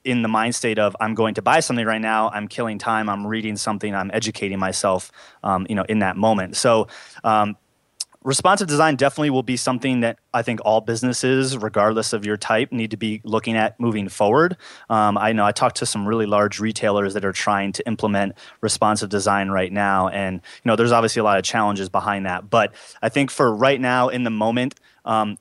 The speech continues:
we obviously can't forget about it or at least not pay attention to responsive, but, you know, definitely try to provide the best and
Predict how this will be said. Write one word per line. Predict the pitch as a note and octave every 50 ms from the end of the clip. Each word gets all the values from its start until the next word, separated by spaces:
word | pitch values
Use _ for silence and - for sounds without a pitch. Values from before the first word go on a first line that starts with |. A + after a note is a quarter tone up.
| - -
we | - - B2
obviously | A#2 A#2+ A#2 - B2+ -
can't | - C3 A#2+ A2 -
forget | - - A#2 G#2 F2 G2+ G2+ G#2
about | A2+ A2+ A#2+ A#2 B2+ B2+
it | C3+ C#3 -
or | A#2+ A2+ A2 A2
at | G#2+
least | A2 G#2 - - - _ -
not | A#2 G#2 G2 G2 G#2 - -
pay | - C3 A#2
attention | G#2+ - - A#2+ B2 - - D#3
to | C#3+ -
responsive, | E3 E3 D#3 - E3+ D#3 D#3+ D#3+ - F3 E3+ D3 B2
but, | B2 A#2+ A2+ - _ - - - _ -
you | A#2
know, | A#2 G#2+ G#2
definitely | G2+ - A#2+ A#2 - C#3 C3+ C3
try | A#2 - - B2 A#2 A2+
to | - - A#2+ A2 A2 G#2 G2+ _ -
provide | - A2 A2 G#2+ G#2 G#2 F#2+ G2
the | A#2 A#2+ A#2+
best | G#2 A#2+ A#2+ A2 G2+ - - - - - -
and | - G#2+ G#2+ A2